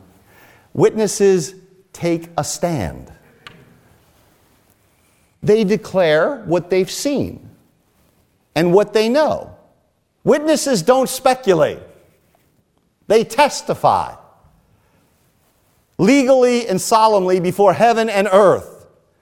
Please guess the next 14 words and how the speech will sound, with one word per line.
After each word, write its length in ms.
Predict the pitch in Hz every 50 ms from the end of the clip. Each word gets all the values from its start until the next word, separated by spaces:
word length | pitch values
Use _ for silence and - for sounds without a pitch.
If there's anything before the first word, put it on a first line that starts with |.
| _ _ _ -
And 220 | - 214 220 196
these 440 | 165 269 311 330 339 330 311 233 202
men 340 | 214 220 220 220 226 220 208
would 180 | 214 208 214
testify 600 | - 233 233 226 220 - 233 226 - 226 220 220 220
at 100 | 220 220
the 80 | 214
cost 400 | 214 - - 220 220 220 - -
of 140 | 220 214 185
their 160 | 208 214 214
own 200 | 214 220 220 214
blood. 440 | 202 214 233 226 185 135 101 147 - - - - _ _ _ _ _ _ _ _ _ _ _ _ _ _ _ _ _ _ _ _ _ _ _ _ _ _ _ _ _ _ _ _ _ _ _ _ _ _ _ _ _ _ _ _
In 140 | - 151 143
fact, 560 | - - 202 196 190 180 175 - - - -